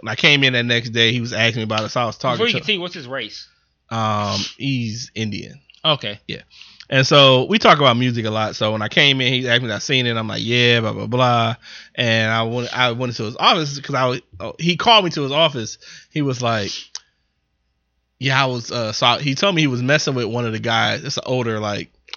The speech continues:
Speaker 1: oh, I guess you'd say redneck guy who's like a
Speaker 2: Just out of
Speaker 1: huge
Speaker 2: curiosity, how does he call you to his office?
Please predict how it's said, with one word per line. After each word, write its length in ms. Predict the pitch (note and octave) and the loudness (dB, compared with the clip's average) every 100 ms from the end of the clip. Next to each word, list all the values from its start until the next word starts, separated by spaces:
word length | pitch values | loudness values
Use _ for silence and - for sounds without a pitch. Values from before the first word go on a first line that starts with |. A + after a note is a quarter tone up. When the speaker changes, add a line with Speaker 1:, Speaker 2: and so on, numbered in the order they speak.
| - E3 | -12 -10
Speaker 1:
oh, 240 | A#2+ G#2+ _ _ A3+ G3 F3 - | -10 -14 _ _ -6 -6 -6 -2
I 120 | D#3 | 0
guess 180 | D#3 C#3 | 0 -2
you'd 80 | B2 | -4
say 140 | A#2 | -2
redneck 440 | G#2 G#2+ G#2 G2 F#2 | 0 -2 -2 -6 -6
guy 220 | G2+ G2+ | -4 -2
who's 220 | C3 G#2+ | -2 -2
like 140 | G2+ | -4
a 80 | F#3+ | -4
Speaker 2:
Just 120 | G#3 | 0
out 120 | A#3+ D#3+ | 2 2
of 60 | |
Speaker 1:
huge 40 | - | 0
Speaker 2:
curiosity, 440 | E3 D#3+ C#3 C3+ | -2 -2 -2 -4
how 120 | C3+ | -2
does 120 | G3 F3+ | -2 -4
he 100 | F3 | -6
call 220 | D#3+ D3+ | -2 -2
you 100 | C3+ | -2
to 160 | C#3+ | -8
his 140 | B2 A2+ | -8 -6
office? 480 | A2+ - D2+ - | -6 -8 -16 -18